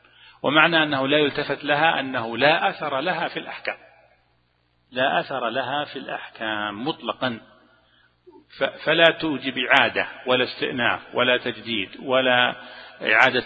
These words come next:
غسل عضو معين، ولا توجب أي شيء إذا كان السبب، آه، هو الوسواس. ولهذا الموسوس يفتى بعدم الإعادة مطلقًا، يفتى بعدم الإعادة مطلقًا. لماذا؟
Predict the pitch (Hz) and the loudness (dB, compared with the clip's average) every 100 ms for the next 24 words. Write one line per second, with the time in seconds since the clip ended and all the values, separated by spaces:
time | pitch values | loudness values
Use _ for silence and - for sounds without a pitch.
0 | - 127 - 120 113 123 127 120 113 123 | 2 0 2 -2 -2 0 -4 0 2 2
1 | 120 101 127 139 156 139 165 143 123 120 | 0 -4 -2 0 0 0 -6 -10 -10 -14
2 | - _ 185 185 147 131 156 170 180 - | -18 _ -4 -2 -4 -4 -4 -4 -8 -18
3 | - - _ _ _ - 127 117 139 143 | -20 -20 _ _ _ -6 0 0 2 0
4 | 123 - 131 143 147 - - - 127 127 | 0 -4 -4 -4 -6 -12 -18 -10 -8 -6
5 | 123 113 104 - 98 85 - - _ _ | -4 -4 -6 -8 -10 -10 -16 -20 _ _
6 | _ _ _ _ _ _ 120 127 131 151 | _ _ _ _ _ _ -4 0 2 2
7 | 135 170 - 160 117 123 160 - 147 160 | 0 -2 -2 -8 -6 -4 -4 -4 -10 -10
8 | - - _ 139 170 - - 139 135 139 | -14 -20 _ -4 -4 -4 -4 0 4 4
9 | 165 156 135 139 147 160 143 147 - - | 4 -2 0 4 4 4 -2 -4 -6 -8
10 | - - - - 247 131 - 110 113 127 | -10 -16 -20 -20 -16 -14 -6 -4 0 0
11 | 123 110 101 104 123 120 117 110 - 120 | 0 -6 0 0 0 -4 -4 -6 -2 -2
12 | 139 147 120 117 143 | 0 0 2 4 2